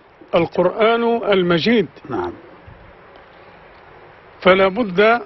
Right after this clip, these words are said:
Speaker 1: وقد تصرم الشهر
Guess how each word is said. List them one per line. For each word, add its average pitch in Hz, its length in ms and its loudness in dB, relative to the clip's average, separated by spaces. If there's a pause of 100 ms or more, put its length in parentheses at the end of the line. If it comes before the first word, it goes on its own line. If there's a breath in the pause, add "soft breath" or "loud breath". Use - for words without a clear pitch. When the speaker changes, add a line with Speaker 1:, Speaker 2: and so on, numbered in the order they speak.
(1400)
Speaker 1:
وقد 180 280 0
تصرم 202 680 0
الشهر 202 800 0